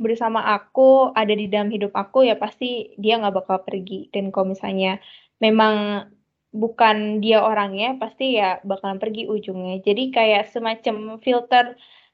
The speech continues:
alami juga ya. Jadi kalau misalnya orang itu ternyata sayang juga sama kita, ya, atau juga menganggap kita sahabatnya, pasti dia juga nggak bakal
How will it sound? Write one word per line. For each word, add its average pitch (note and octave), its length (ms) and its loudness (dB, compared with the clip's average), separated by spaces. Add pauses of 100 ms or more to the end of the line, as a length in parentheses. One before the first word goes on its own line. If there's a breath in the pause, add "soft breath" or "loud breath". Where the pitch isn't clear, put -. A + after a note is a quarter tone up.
(420)
alami D4 560 2
juga C4 320 -4
ya. C4 320 0
Jadi C#4 200 -8
kalau D4 200 -4
misalnya C4 360 -6
orang A#3+ 240 -8
itu B3 120 -10
ternyata A3+ 560 -4 (160)
sayang A#3+ 320 2
juga A#3+ 200 -2
sama A#3 240 -6
kita, D4 800 -4
ya, - 240 -12 (160)
atau G#3+ 280 -2
juga G#3+ 240 -2
menganggap G#3 440 -4
kita G#3 200 -6
sahabatnya, G#3+ 760 -2
pasti C4 240 -4
dia D#4+ 120 -2
juga B3+ 240 2
nggak G#3+ 80 0
bakal G#3 220 -2